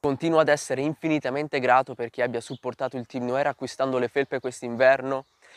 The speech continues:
e non ci sono parole per dirvi quanto apprezzerei il vostro continuato supporto attraverso l'acquisto di questa collezione estiva. Vi ringrazio già da adesso per come mi aiutate, anche indossando questo stemma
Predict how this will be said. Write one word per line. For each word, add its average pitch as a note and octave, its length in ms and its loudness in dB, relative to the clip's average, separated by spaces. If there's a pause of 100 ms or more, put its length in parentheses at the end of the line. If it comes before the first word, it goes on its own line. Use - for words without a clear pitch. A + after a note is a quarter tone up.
(120)
e C#3 120 0
non C#3+ 120 2
ci C#3+ 120 -6
sono E3+ 200 2
parole A#2 540 2 (140)
per A#2 120 -6
dirvi B2+ 280 -4
quanto A#2+ 720 -2
apprezzerei D3 680 2
il C3 80 -8
vostro C3 400 -4
continuato C3+ 480 -4
supporto C3 540 -4
attraverso A#2+ 500 -2
l'acquisto C3+ 440 -2
di B2 120 -4
questa A#2 320 -8
collezione A2 640 -6
estiva. - 500 -16 (560)
Vi A2+ 120 -12
ringrazio A#2 520 -4
già B2 140 -2
da A2 220 2
adesso G#2 520 -4 (480)
per G#2+ 180 -10
come C#3 340 0
mi B2+ 120 0
aiutate, A#2 720 -2 (680)
anche E3 360 0
indossando A#2 720 -2
questo - 340 -12
stemma A#2 560 -4